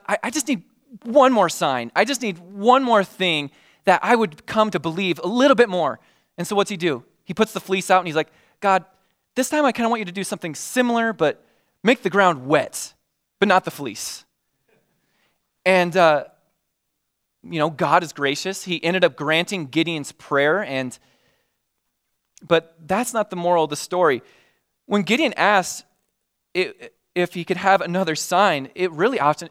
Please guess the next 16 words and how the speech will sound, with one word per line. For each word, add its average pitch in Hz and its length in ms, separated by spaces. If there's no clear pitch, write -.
actually 165 300
proved 170 480
his 165 240
lack 143 340
of 151 100
faith. - 460
Gideon 220 340
didn't 180 280
actually 175 300
believe 147 340
God 165 300
the - 60
first - 460
time 120 420
he 156 160
heard. 139 360